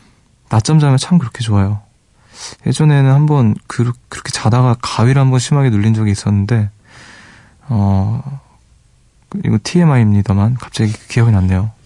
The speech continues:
자, 시험, 마지막 시험 잘 보시고, 네, 피씨 방 가서 게임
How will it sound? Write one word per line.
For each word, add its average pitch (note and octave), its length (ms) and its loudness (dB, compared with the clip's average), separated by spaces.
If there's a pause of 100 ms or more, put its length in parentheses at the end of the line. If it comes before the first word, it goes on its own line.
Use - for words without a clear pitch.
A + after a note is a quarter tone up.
(720)
자, G2 420 -2 (280)
시험, A2 460 0 (280)
마지막 C3+ 400 0
시험 A#2 160 -2
잘 A#2+ 200 -2
보시고, B2 460 -2 (260)
네, G#2 220 -2 (880)
피씨 - 220 -8
방 D#3+ 120 0
가서 A#2+ 240 0
게임 C3+ 400 -2